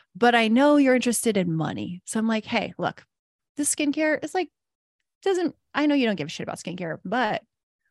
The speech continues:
look at the industry of skincare. It's a billion dollar industry. And all these women, like, you can get a piece of that, a fraction of that billion dollars, and that could be yours." I have to make it matter to what matters to them, right? Maybe I'm talking to a forty-four-year-old woman who's like,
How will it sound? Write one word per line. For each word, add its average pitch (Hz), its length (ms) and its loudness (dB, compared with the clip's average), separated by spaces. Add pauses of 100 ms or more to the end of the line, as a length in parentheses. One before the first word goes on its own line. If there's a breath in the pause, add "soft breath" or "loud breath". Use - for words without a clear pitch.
look 226 260 -2
at 269 100 -4
the 254 160 2
industry 202 480 -2
of 175 60 -6
skincare. 160 400 -6
It's 185 120 -8
a 208 60 -6
billion 185 320 -4
dollar 185 220 2
industry. 185 560 -6
And 156 100 -6
all 175 120 0
these 196 180 -2
women, 196 300 -2
like, 160 200 -10 (280 soft breath)
you 220 180 0
can 254 140 2
get 214 140 2
a - 60 -2
piece 254 300 0
of 202 100 0
that, 202 200 2 (300)
a 180 60 -4
fraction 214 380 -4
of 220 60 -4
that 175 160 0
billion 185 240 -2
dollars, 196 320 0
and 185 80 -6
that 185 120 -2
could - 80 -20
be 185 80 -4
yours." 185 300 -2 (420 loud breath)
I 254 120 2
have 302 380 -2
to 233 100 -4
make 196 240 0
it - 100 -2
matter 185 300 2
to 185 140 -6
what 185 120 0
matters 160 300 -6
to 170 120 -6
them, 165 300 -6 (280)
right? 196 240 2
Maybe 233 260 2
I'm 247 80 2
talking 269 320 0
to 220 120 -2
a 180 60 0
forty-four-year-old 202 760 0
woman 220 260 2
who's 180 180 0
like, 156 140 0